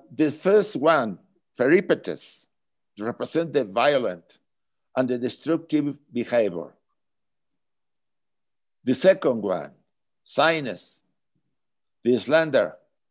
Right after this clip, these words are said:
and the falsehood, uh, that case insecurity and loss of confidence in others.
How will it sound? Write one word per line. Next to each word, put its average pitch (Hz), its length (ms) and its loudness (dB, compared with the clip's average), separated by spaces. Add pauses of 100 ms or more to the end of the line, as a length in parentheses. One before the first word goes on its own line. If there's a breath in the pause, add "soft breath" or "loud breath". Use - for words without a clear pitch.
(400)
and 120 240 -4 (320)
the 113 140 -6
falsehood, 170 920 0 (280)
uh, 127 80 -8 (240)
that - 340 -4
case 160 460 0
insecurity 175 1080 -2
and 131 220 -2
loss 156 300 2
of 139 240 -6
confidence 143 760 -2
in 135 260 -2
others. 113 680 -2